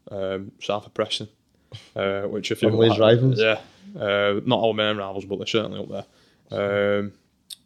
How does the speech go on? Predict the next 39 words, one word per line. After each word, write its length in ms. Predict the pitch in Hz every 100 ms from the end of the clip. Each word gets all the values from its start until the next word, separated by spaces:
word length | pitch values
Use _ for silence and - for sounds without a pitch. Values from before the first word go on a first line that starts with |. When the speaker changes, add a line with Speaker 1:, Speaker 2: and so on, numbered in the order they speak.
| _ _
Speaker 1:
so 240 | - 107 101
yeah, 180 | 104 - 117
up 140 | -
until 380 | 104 104 92 -
I 60 | 113
were, 220 | 104 104
I 40 | 107
were 100 | 107
there 120 | 107
up 120 | 107
until, 320 | 98 104 104
like, 140 | 104 104
nineteen, 380 | 107 101 107 107
Speaker 2:
Was 100 | -
Speaker 1:
twenty. 220 | 110 113
Speaker 2:
there 80 | 113
any 180 | 113 110
boys 380 | 120 117 113 -
coming 220 | 113 107
through 220 | - 117
that 100 | 117
you 80 | 110
thought, 360 | - 107 - _
"God, 180 | 107 107
they're, 140 | 113 107
they're 100 | 110
special"? 480 | 104 - 104 - 127 - _ _ _
Speaker 1:
Yeah, 240 | 123 151 175
um, 640 | 147 127 120 117 113 113 - _ _ -
I 60 |
mean, 200 | 131 131
like, 260 | 127 120 127
there's 100 | 127
probably 300 | - 151 143
five 240 | 131 135
or 40 | 117
six 280 | 127 -
lads 240 | 120 120 120
who 380 | 113 110 107